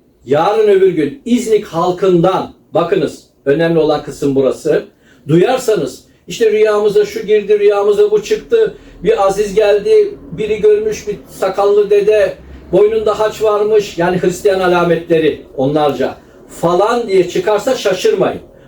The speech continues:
Bunların her biri beşinci kol faaliyeti olacaktır. Aynı zamanda da Türk milletinin özellikle bu konulara ilgi duymayan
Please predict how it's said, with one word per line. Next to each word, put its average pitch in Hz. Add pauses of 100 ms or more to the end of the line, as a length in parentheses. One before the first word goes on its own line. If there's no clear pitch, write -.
Bunların 185
her 208
biri 147
beşinci 151
kol 147
faaliyeti 185
olacaktır. 214 (340)
Aynı 202
zamanda 180
da 175
Türk -
milletinin 175 (260)
özellikle 202
bu -
konulara 196
ilgi 202
duymayan 220